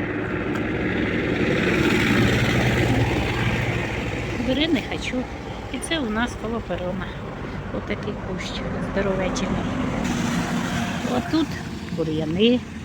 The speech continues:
Почти в центрі города. Нема кому викосити. Тут ще дорожна служба викосила, а тут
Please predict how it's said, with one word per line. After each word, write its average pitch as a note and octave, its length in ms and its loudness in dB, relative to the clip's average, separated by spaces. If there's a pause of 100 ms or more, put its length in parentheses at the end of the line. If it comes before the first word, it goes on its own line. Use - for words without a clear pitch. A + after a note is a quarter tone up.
(640)
Почти B3+ 360 0
в F#3+ 120 -6
центрі F#3 400 0
города. E3+ 440 0 (680)
Нема A#3 340 2
кому F#3 220 -2
викосити. F#3+ 680 -4 (560)
Тут G#3 160 -2
ще G#3+ 140 -2
дорожна G#3 440 0
служба G#3+ 480 -2
викосила, F#3+ 640 -2 (720)
а D4 140 0
тут C#4+ 280 -4